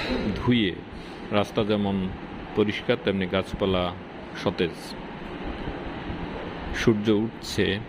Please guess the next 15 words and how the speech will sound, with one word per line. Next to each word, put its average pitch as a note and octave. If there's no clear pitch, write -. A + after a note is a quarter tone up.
পূর্ব G2
দিগন্তে F2+
ধীরে G2
ধীরে, F#2
আলোর G#2+
কোনো F#2+
অভাব F2+
নেই, A2
পর্যাপ্ত F#2+
আলো। F2+
মাঝখানের G2+
ভিডিওতে F#2
দেখা F#2
যাচ্ছে F2+
বৃষ্টি F2+